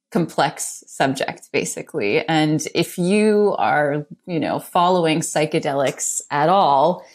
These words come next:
it is such a rapidly evolving field that it's hard to kind of keep up with. And I found myself growing quite,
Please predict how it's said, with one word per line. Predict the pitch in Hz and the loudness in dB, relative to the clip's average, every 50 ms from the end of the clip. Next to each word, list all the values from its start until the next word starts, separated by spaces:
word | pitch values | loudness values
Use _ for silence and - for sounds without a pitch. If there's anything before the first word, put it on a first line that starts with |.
| - _ _ _ _ - | -20 _ _ _ _ -4
it | - 175 175 | 0 2 2
is | 185 175 160 - | 2 2 2 0
such | - - - - 185 180 180 - 202 | -2 -2 0 2 2 2 2 0 0
a | 180 160 | 0 2
rapidly | 151 143 156 143 156 - - 175 - - - 160 160 156 151 156 | 2 2 0 0 0 0 0 -2 -2 -2 -2 -2 0 0 0 0
evolving | 151 151 139 151 143 147 151 147 147 160 156 147 156 151 | 0 0 -2 -2 0 0 0 0 0 0 -2 -2 -2 -6
field | - - - - 156 160 180 254 359 359 - - - - | -8 -10 -6 -4 -2 0 0 0 -2 -4 -8 -12 -18 -18
that | - 165 - 156 151 151 143 - - | -8 -2 0 0 2 2 0 0 0
it's | 185 180 - | -2 -4 -2
hard | - - 196 185 180 185 | -2 0 0 0 0 0
to | - 175 | -4 -6
kind | - - 170 156 151 | -4 -4 -2 -2 -2
of | 151 147 - | -4 -6 -6
keep | - - 160 - | -6 -6 -4 -2
up | 151 120 - - | -4 -6 -4 -4
with. | 151 - 147 - - - _ _ _ _ _ _ _ _ _ _ _ - - - - - | -6 -6 -6 -8 -14 -20 _ _ _ _ _ _ _ _ _ _ _ -20 -20 -20 -14 -6
And | - 190 185 180 170 165 160 160 160 160 160 165 165 - - - - _ _ _ _ - | -2 2 2 4 4 4 4 4 4 4 2 0 0 -4 -10 -20 -20 _ _ _ _ 0
I | 214 233 | 0 2
found | 233 254 254 269 269 | 2 4 4 4 6
myself | 269 262 226 - 254 240 233 185 - | 4 4 4 2 2 2 2 2 2
growing | - 202 196 196 202 196 | 2 4 4 4 2 0
quite, | 202 - 208 190 190 190 180 185 - | 0 0 2 4 4 4 2 0 -4